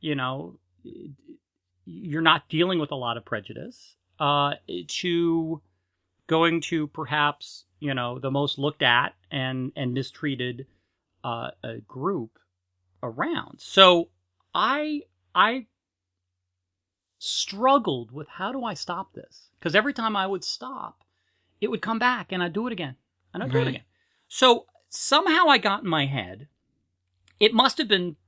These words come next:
Speaker 1: from going online and reading about this, that, uh, you know, some people used to classify this as a fetish. Cross-dressing was a fetish. So it was sexually driven.
Speaker 2: Right.
Speaker 1: And so I figured, well, maybe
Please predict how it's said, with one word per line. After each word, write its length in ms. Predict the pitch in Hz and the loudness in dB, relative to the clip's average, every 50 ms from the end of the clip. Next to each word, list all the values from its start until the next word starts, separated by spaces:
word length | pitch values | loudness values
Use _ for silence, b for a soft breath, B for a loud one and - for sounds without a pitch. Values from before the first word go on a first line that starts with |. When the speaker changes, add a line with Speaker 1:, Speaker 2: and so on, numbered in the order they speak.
| _ _ | _ _
Speaker 1:
from 180 | - - 165 | -8 -4 -2
going 240 | 143 151 147 139 131 | 2 2 4 4 4
online 500 | 123 123 120 113 104 104 98 101 131 135 - _ _ _ _ _ _ _ _ _ _ _ _ _ - | 2 2 0 0 -2 -4 -4 -6 -8 -12 -18 _ _ _ _ _ _ _ _ _ _ _ _ _ -4
and 160 | 156 139 123 | -4 -2 -2
reading 240 | 131 143 147 147 139 | 0 0 0 2 0
about 300 | 131 113 120 113 113 - | 0 0 0 -2 -2 -4
this, 380 | 135 117 113 - - - - _ _ _ - | -8 -10 -10 -12 -14 -18 -20 _ _ _ -20
that, 600 | 165 139 - 170 170 165 170 170 170 170 - - _ _ _ _ - | -8 0 4 6 6 8 6 6 4 2 -2 -12 _ _ _ _ 0
uh, 500 | 180 170 170 165 165 160 156 156 156 156 - _ _ _ _ _ - | 2 4 4 6 4 4 4 2 2 -2 -6 _ _ _ _ _ -4
you 160 | 180 180 180 | -2 0 2
know, 240 | 170 160 156 - - _ _ _ _ _ _ _ _ _ - - | 4 4 2 0 -4 _ _ _ _ _ _ _ _ _ -16 -12
some 260 | - - - 214 226 | -4 0 0 0 2
people 240 | - 269 - - 220 | 0 -2 -2 -2 -2
used 180 | 185 175 - - | -2 -2 -4 -8
to 40 | 185 | -6
classify 600 | - - 143 139 139 - 156 147 - 131 123 120 | 0 2 4 4 2 0 -4 -4 0 0 0 0
this 220 | 113 117 113 - | 0 -4 -8 -8
as 160 | 127 110 - | -10 -10 -10
a 60 | 120 107 | -10 -10
fetish. 380 | - - 110 101 107 - - | -8 -8 -10 -10 -10 -14 -18
Cross-dressing 640 | - - 143 135 131 - - 139 131 - - 127 117 | -4 0 2 2 2 0 -4 -10 -10 -10 -12 -14 -14
was 320 | 113 110 107 104 101 - - - | -14 -16 -18 -18 -20 -20 -20 -20
a 60 | 135 | -20
fetish. 440 | - - 113 101 101 - - - _ _ _ B B B B B B B B B | -18 -18 -18 -18 -20 -20 -20 -20 _ _ _ B B B B B B B B B
So 160 | - - 196 | 0 2 4
it 80 | 214 220 | 4 4
was 120 | 185 - | 2 4
sexually 460 | - - 180 - - - 156 143 131 | 4 4 4 4 2 -4 -6 -6 -6
driven. 300 | 107 107 101 92 - - _ _ _ _ _ _ _ | -8 -10 -14 -16 -18 -20 _ _ _ _ _ _ _
Speaker 2:
Right. 320 | - 120 120 117 110 - - _ _ _ _ _ _ _ _ _ _ _ _ _ _ - - _ | -2 0 2 2 2 0 -6 _ _ _ _ _ _ _ _ _ _ _ _ _ _ -20 -8 _
Speaker 1:
And 120 | - 220 220 | -4 -2 0
so 100 | - 247 | 2 0
I 80 | 240 | 0
figured, 280 | 233 - 269 262 262 220 | 0 -2 -4 -4 -4 -6
well, 120 | 254 254 | -6 -6
maybe 720 | 247 262 302 330 339 - 269 214 190 196 208 220 240 220 | -4 -4 -4 -4 -4 -2 -2 0 0 0 -2 -6 -8 -12